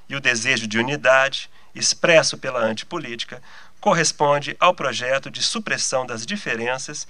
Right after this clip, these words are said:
e das formas em que elas se manifestam.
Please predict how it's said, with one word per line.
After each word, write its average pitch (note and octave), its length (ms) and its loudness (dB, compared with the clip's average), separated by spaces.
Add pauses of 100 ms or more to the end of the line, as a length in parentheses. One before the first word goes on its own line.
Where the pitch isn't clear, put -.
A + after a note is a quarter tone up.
(300)
e F3 80 -6
das E3 220 0
formas C3 380 0
em C#3+ 80 -6
que C#3+ 140 -6
elas C#3+ 400 2
se - 180 0
manifestam. G#2+ 640 -4